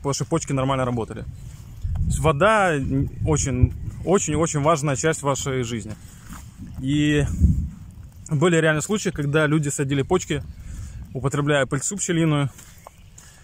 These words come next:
Чтобы с вами этого не произошло, так как я вам советую такие штуки, да, пейте достаточное количество воды, и всё будет у вас окей. И это я, ребята, ну я, я уже не знаю сколько лет, лет десять, наверное, употребляю эти продукты, и со мной всё супер.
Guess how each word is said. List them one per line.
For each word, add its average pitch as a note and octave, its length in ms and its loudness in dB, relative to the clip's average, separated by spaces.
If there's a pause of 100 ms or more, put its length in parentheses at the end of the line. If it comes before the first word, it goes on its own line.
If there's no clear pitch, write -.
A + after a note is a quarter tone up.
(380)
Чтобы D#3 180 -4
с - 40 -4
вами F#3 160 2
этого E3 140 0
не D3 80 2
произошло, D3+ 380 0
так F#3+ 100 -2
как D3+ 160 -2
я D3 80 2
вам C3 100 0
советую C#3 360 0
такие C3 200 -6
штуки, B2+ 280 -4
да, C3+ 340 2 (360)
пейте D#3+ 260 2
достаточное C#3 480 -2
количество D3 340 0
воды, C#3+ 220 2
и D#3 40 0
всё D3 140 -2
будет C#3 180 -2
у C3+ 40 0
вас C3+ 160 -2
окей. B2 260 -4
И A#2 100 -8
это C#3 220 -2
я, E3 220 2 (580)
ребята, D3 220 2
ну E3+ 80 2
я, F#3+ 100 4
я F3+ 180 4
уже E3+ 400 0
не C3 160 0
знаю D3 240 0
сколько C3+ 240 -4
лет, C3 200 0 (400)
лет C#3+ 180 0 (140)
десять, C#3 420 -2
наверное, A#2 420 -2 (1040)
употребляю D3 560 2
эти - 120 -4
продукты, C#3+ 540 0
и C3+ 380 0 (280)
со D#3 140 -2
мной E3 220 2
всё D3 380 -2
супер. A2 360 -8